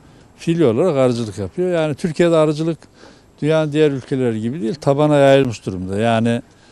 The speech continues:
işletme büyüklükleri yüz, e, yüz, yüz elli kovan arasında. E, tabii Türkiye arıcılığı,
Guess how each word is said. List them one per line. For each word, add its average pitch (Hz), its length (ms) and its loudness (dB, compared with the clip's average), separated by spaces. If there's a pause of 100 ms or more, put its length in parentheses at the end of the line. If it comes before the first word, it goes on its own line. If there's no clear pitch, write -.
(320)
işletme 131 480 0
büyüklükleri 113 540 -2
yüz, 110 560 -6
e, 131 140 -8 (1700)
yüz, 113 260 -4
yüz 113 200 -4
elli 120 240 2
kovan 107 280 -2
arasında. 104 600 -4 (880)
E, - 120 -2
tabii 190 240 2
Türkiye 175 340 2
arıcılığı, 156 560 2